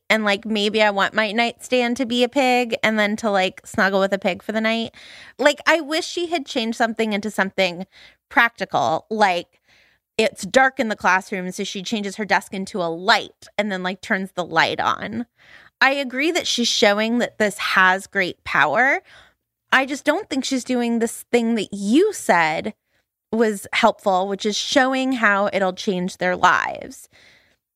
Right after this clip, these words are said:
Unless they want a bunch of pigs, I don't see why this,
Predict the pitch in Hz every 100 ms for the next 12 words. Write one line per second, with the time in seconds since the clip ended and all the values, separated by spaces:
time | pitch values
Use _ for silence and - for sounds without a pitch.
0 | _ _ _ - 269 302 381 - 359 302
1 | 302 262 277 262 220 - 403 262 190 -
2 | - 269 294 - 269 240 240 254 214 233
3 | 254 - -